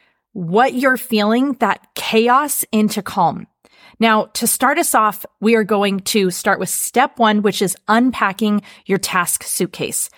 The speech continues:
First up, you just, you need to lay everything out. You need to be able to see what all is really happening. This is when you need a brain dump. All the chaos in your brain has to get out and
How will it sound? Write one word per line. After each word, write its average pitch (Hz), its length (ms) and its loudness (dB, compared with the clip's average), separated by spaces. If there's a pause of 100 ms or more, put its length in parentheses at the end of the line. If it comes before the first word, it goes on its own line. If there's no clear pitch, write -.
(220)
First - 380 -2
up, 254 220 0
you 214 120 2
just, 233 280 -2
you 190 120 2
need 226 240 4
to 277 120 2
lay 226 280 2
everything 185 600 0
out. - 260 -2
You 185 100 -2
need 214 240 2
to 294 60 0
be 277 140 -2
able 226 160 0
to 214 140 -4
see 208 420 -2 (300)
what 214 340 2
all 214 320 2
is 208 180 2
really 190 440 0
happening. 165 560 -6
This 233 260 0
is 285 220 -2
when 208 320 2
you 196 120 0
need 180 160 2
a 175 40 -2
brain 156 260 -2
dump. 143 280 -4 (520)
All 247 160 4
the 330 80 -2
chaos 262 420 2
in 233 140 0
your 220 100 2
brain 185 260 -2
has 208 500 -2
to 311 120 0
get 247 180 2
out 214 300 2
and 190 240 0